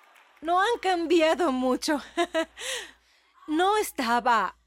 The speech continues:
preparada para la energía de los niños y no estaba preparada para que a mi marido le gustara animarlos. Yo, eh, crecí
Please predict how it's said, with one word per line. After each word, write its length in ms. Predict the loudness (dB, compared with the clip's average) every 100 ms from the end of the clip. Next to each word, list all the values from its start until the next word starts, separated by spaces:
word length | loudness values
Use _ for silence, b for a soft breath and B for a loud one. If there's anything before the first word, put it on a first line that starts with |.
| _ _ _
preparada 920 | 0 0 0 -2 0 -2 -4 -8 -10 _
para 260 | -4 0 0
la 140 | 0
energía 760 | 0 -4 -4 -2 0 0 -2 -6 _
de 180 | -2 0
los 220 | 0 -4
niños 480 | -8 -8 -8 -10 -8
y 120 | -4
no 160 | -2 -2
estaba 400 | -2 -2 -2 -2
preparada 580 | -4 -6 -6 -4 -4 -2
para 220 | -2 -2
que 140 | -4
a 40 | -4
mi 160 | -4
marido 400 | -4 -4 -2 0
le 100 | 0
gustara 540 | -2 -4 -2 0 0 -2
animarlos. 800 | -4 -6 -6 -8 -8 -8 -10 -16 -10
Yo, 260 | 0 0 0 -8
eh, 100 | -10 -10 _ _ _ _ _ _ 0
crecí 320 | 0 0